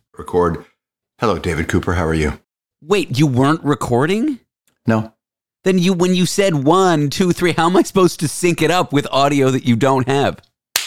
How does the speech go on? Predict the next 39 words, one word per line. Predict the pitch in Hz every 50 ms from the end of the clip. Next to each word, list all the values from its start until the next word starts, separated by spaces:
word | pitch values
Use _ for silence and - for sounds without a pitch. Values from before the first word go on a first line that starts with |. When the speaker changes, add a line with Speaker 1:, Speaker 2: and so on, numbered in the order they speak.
| - - - _ _ _ _ _ _ _ _ _ - - - - - - _ _ _ _ _ _ _ _ - - - - - - _ _ _ _
Speaker 1:
One, | - 101 107 107 101 95 90 80
two, | - - 113 101 95 90
three, | - - 92 104 101 98 90
four. | - - 104 101 95 90 80 - - -
There | 90 90 90
you | 90 85
go. | 95 90 87 92 87 - - - - - - - _ - - - -
<laughs> | _ - - - - - - 180 170 -
Speaker 2:
How | 151 165 196
long | 233 262 269 208
you | - 269
been | 208 214 214 339
in | 330 208 196
this | 185 180
business? | 151 202 220 262 302 - - 107 95 90 - -
Jesus. | - - 196 247 320 302 233 - - 110 101 80 - - - - - _ _ _ _ _
Speaker 1:
Long | 90 98 113 120 127 143 131
enough | 127 123 123 123 -
to | 123
know | 104 110 135 143 127 107 104 107 107
that, | 104 101 101 98 - 104
uh, | 98 98 101 104 107
you | 110 110 104
know, | 98 104
I'm | 101 98
just, | 95 104 101 - -
I'll | 101 101
figure | - 110 107 107 113
it | 117
out. | 113 -
Long | 113 131 135 147 151
enough | 143 135 123 -
to | 131
know | 117 113 110 110
that | 98 101 98 95
I | 92 90 85 76 - -
should | - - 95 85
look | 95 87 -
over. | 92 87 78 69 71 - -